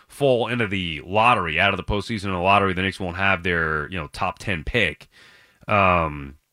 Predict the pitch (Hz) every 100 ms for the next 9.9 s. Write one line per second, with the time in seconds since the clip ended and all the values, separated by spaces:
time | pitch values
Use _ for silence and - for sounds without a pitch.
0 | - 95 90 95 82 80 87 90 85 87
1 | 92 90 85 76 - 82 90 104 82 80
2 | 101 82 85 - - 98 78 - 95 76
3 | - - 82 71 - _ _ _ - 104
4 | - 104 87 85 90 82 78 73 101 _
5 | - 131 113 127 104 117 90 120 135 139
6 | 127 110 131 123 120 101 95 131 104 87
7 | 113 113 87 67 - _ _ _ _ _
8 | _ _ _ - 113 87 101 104 95 107
9 | 101 117 107 87 117 113 82 80 58